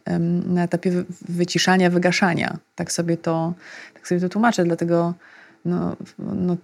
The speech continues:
to jest po prostu okrutne, co my robimy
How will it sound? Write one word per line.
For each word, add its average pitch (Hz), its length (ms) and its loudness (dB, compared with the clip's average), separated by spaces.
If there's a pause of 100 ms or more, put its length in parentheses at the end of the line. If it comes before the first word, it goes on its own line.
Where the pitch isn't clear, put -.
(100)
to 185 120 4
jest 185 180 2
po 185 60 -2
prostu 185 800 0 (200)
okrutne, 196 480 6
co 160 140 -4
my 151 120 2
robimy 151 600 0